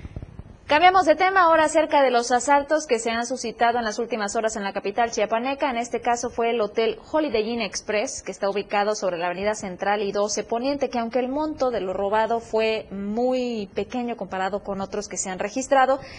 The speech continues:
esto llama la atención porque fue a plena luz del día y además fue únicamente un sujeto el que ingresó al hotel,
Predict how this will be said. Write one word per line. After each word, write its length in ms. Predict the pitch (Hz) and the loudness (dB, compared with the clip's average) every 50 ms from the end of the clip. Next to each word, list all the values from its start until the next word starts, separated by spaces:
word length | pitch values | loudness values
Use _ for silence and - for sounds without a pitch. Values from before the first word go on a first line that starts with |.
| - - - - - - | -16 -18 -18 -12 -2 2
esto 340 | 240 247 240 - - 262 262 | 2 2 4 6 6 6 6
llama 280 | 226 254 247 262 262 | 6 6 4 4 4
la 100 | 254 247 | 4 4
atención 420 | 247 262 262 254 - - 285 285 277 | 4 2 0 0 -2 -2 -4 -4 -4
porque 200 | 269 247 - 247 | -4 -6 -6 -6
fue 220 | - 214 220 214 - - - | -4 -4 -4 -2 -2 -4 -4
a 160 | - 202 208 | -4 -4 -6
plena 340 | - - 262 277 311 320 311 | -2 2 4 4 4 4 2
luz 200 | 285 277 269 240 | 2 0 0 2
del 180 | 226 254 226 214 | 0 0 -2 -2
día 240 | 226 214 208 208 220 | -2 0 0 0 0
y 80 | 214 | 0
además 420 | 202 180 185 185 190 196 208 202 - | -2 -2 -2 -2 -4 -4 -4 -6 -6
fue 220 | - 214 208 208 | -4 -2 -2 -2
únicamente 640 | 208 208 208 202 - 196 190 196 196 - - - - - | -2 -4 -4 -4 -4 -4 -4 -4 -4 -4 -2 -4 -2 -2
un 160 | 254 294 311 | -4 -4 -4
sujeto 580 | 302 - 339 311 - 285 240 233 - - 262 269 | -2 -4 -4 -2 0 0 0 0 0 0 2 2
el 160 | 233 196 196 | 2 0 0
que 120 | - 185 | -2 -6
ingresó 420 | 175 180 170 180 180 - - 208 208 | -6 -2 -2 -2 -2 -2 0 0 0
al 180 | 214 202 196 | 2 0 0
hotel, 440 | - - - - 233 233 247 277 277 | -2 -2 0 2 2 2 2 -2 -4